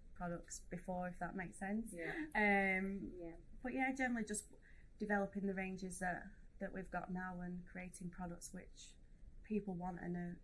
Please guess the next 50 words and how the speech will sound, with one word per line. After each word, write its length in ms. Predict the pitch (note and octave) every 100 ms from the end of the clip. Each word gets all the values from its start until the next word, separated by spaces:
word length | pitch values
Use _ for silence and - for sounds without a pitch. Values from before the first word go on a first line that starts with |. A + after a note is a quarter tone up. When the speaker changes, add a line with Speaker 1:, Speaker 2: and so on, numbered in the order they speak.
| G3
Speaker 1:
are 80 |
going 320 | F3 F#3 F#3 F3
to 120 | F3
use, 300 | E3+ G3 G3
not 180 | G3 -
just 220 | F3+ -
products 360 | F#3 F3 F3 -
that 220 | F3 E3+ - - - - - - -
people 280 | - F#3 F3
might 240 | E3+ E3 F3
use, 240 | E3+ E3
like, 200 | E3 -
once 320 | E3+ E3+ E3
and 180 | E3+ E3
then 260 | D#3+ E3 D#3+ -
think, 220 | E3+ E3 E3+
Speaker 2:
Yeah. 60 | D#3+ D#3+
Speaker 1:
"Oh, 40 | D#3+ - - - -
we 60 | F3
don't 220 | F3 -
really, 400 | E3+ E3 E3 D#3+
we 60 | G3
don't 160 | G3 -
really 240 | F3 E3+
need 260 | F3+ F3 E3
that," 140 | C3+
Speaker 3:
Yeah. 60 | -
Speaker 1:
or, 100 | D#3+
"There's 240 | D3+ E3 E3
Speaker 3:
Yeah. 80 | E3+
Speaker 1:
not 140 | -
a 20 |
use 320 | E3+ F3 E3+
for 100 | - D#3
that," 240 | B2+ D#2+ -
but 260 | D3+ - - -
Speaker 2:
Yeah. 180 | D#3+ -
Speaker 1:
it's 320 | F3 - - -
products 400 | - E3+ D#3+ -
which 220 | - -
are 60 | E3+
gonna, 420 | E3 D#3+ D#3 D#3 - - - - -
people 280 | A#3+ A#3+ G#3
are 60 | F#3
gonna 240 | F#3 F3
keep 300 | F3 F3 E3 E3
using, 720 | F3 E3+ E3 E3+ - F3 E3+ - - -
um, 320 | E3+ E3 E3 E3
across 340 | E3+ - E3 -
different 560 | - E3 - E3+ E3+